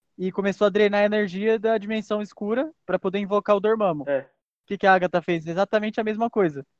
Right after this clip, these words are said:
Speaker 1: Só que ela foi mais esperta porque ela roubou o
Speaker 2: É,
Speaker 1: livro
Speaker 2: é
Speaker 1: inteiro, em vez de
Speaker 2: muito
Speaker 1: algumas páginas.
Speaker 2: Às vezes, sei lá, é, mas às vezes é que volta aquele negócio, né? Ela não consegue abrir, ela precisa de, sei lá, algum poder de alguém.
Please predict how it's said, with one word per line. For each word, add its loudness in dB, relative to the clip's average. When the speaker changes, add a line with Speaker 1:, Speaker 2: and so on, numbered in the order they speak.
Speaker 1:
Só -4
que 2
ela 6
foi -4
mais -4
esperta 0
porque -6
ela 4
roubou 2
o 0
Speaker 2:
É, -2
Speaker 1:
livro -4
Speaker 2:
é -2
Speaker 1:
inteiro, 2
em -6
vez -2
de -6
Speaker 2:
muito -6
Speaker 1:
algumas -2
páginas. -2
Speaker 2:
Às -14
vezes, -16
sei -14
lá, -8
é, -2
mas -10
às -4
vezes -2
é -2
que -10
volta -2
aquele -4
negócio, -4
né? -6
Ela -4
não -6
consegue -6
abrir, -4
ela 0
precisa -8
de, -8
sei -12
lá, 0
algum -4
poder 0
de -2
alguém. -4